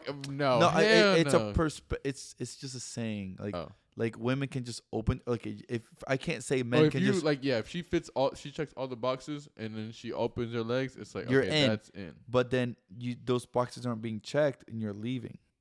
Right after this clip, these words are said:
Speaker 1: Hell yeah.
Speaker 2: 'Cause she can't
Speaker 1: 'Cause she
Speaker 2: keep
Speaker 1: was,
Speaker 2: you.
Speaker 1: she was capping.
Speaker 2: And most men, they, they be like, "Ooh, this one's interesting. Boom, let's smash.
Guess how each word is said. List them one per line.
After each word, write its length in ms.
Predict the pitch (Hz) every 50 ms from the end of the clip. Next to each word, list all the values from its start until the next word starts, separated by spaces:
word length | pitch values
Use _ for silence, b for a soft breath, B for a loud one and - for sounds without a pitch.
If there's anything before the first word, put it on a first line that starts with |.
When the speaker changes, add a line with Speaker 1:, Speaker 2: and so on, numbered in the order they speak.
| _ _ -
Speaker 1:
Hell 260 | 90 82 87 92 98
yeah. 400 | 101 107 117 123 139 143 135 120 110
Speaker 2:
'Cause 220 | 117 117 110 -
she 160 | - - 131
can't 220 | 123 - - 127 113
Speaker 1:
'Cause 100 | 107 101
she 120 | - 110 117
Speaker 2:
keep 120 | 151 160
Speaker 1:
was, 100 | 117 104
Speaker 2:
you. 340 | 120 117 107 101 95 92 95 - _ _ _
Speaker 1:
she 120 | - 117 117
was 120 | 117 113
capping. 460 | - 151 156 180 - - 110 98 - - b b b _ -
Speaker 2:
And 120 | 123 120
most 280 | 120 127 143 147 - -
men, 320 | 131 131 135 143 143 - - - - - - _ _ -
they, 220 | 120 131 143 147
they 260 | 147 - 135 127 135
be 260 | 139 139 135 151 151 143
like, 180 | 131 123 -
"Ooh, 180 | 143 160 151 127
this 200 | 113 127 127 -
one's 200 | 165 139 120 113
interesting. 500 | 113 123 - - 127 - - 135 131 117
Boom, 340 | 107 104 127 123 113 101 101
let's 120 | 104 101 -
smash. 460 | - 113 110 104 - - - - _